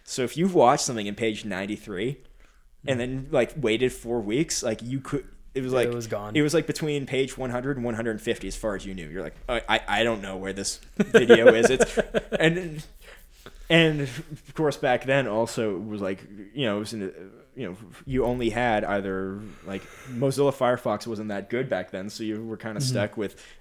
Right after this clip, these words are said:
Speaker 1: that, and the schools only wanted that or, uh, Internet Explorer, and
Speaker 2: Yeah.
Speaker 1: Internet Explorer was terrible at loading the pages, so it would take a minute to load a page.
Speaker 2: Oh,
Speaker 1: You're
Speaker 2: yeah.
Speaker 1: like,
Speaker 2: Then I slow internet.
Speaker 1: Yeah, yeah.
Speaker 2: <laughs> Remember having to wait a,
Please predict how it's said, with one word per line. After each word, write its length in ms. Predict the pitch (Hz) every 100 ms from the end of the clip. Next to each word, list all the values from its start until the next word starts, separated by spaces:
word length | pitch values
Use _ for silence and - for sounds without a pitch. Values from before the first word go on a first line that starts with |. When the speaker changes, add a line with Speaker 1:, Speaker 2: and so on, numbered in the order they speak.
| -
Speaker 1:
that, 360 | 117 110 117 110
and 260 | 104 101
the 80 | 104
schools 480 | - - 147 139 127
only 260 | 113 113 104
wanted 360 | 98 117 98 98
that 220 | 101 98
or, 520 | 95 92 92 92 90
uh, 40 | 90
Internet 240 | 107 95
Explorer, 560 | 92 - 143 107 113 131 120
and 80 |
Speaker 2:
Yeah. 60 | 120
Speaker 1:
Internet 120 | 139
Explorer 280 | 127 143 123
was 140 | 120
terrible 420 | - 156 139 113 107
at 60 |
loading 220 | 107 107 98
the 60 |
pages, 340 | 113 117 98 -
so 60 |
it 40 | 123
would 60 |
take 160 | - 143
a 40 |
minute 260 | 127 139 135
to 80 | 139
load 280 | 120 123 113
a 20 |
page. 400 | 127 117 107 - - - 117
Speaker 2:
Oh, 60 | 113
Speaker 1:
You're 140 | 113
Speaker 2:
yeah. 20 |
Speaker 1:
like, 280 | 107 95 - - -
Speaker 2:
Then 120 | 120
I 60 |
slow 360 | 110 - 113 113
internet. 420 | 110 117 113 110 - - -
Speaker 1:
Yeah, 500 | 117 - 87 90 110 160 220
yeah. 400 | 208 190 185 139 -
Speaker 2:
<laughs> 80 |
Remember 220 | 131 131 123
having 240 | 113 110
to 80 | 107
wait 180 | 107 110
a, 160 | 113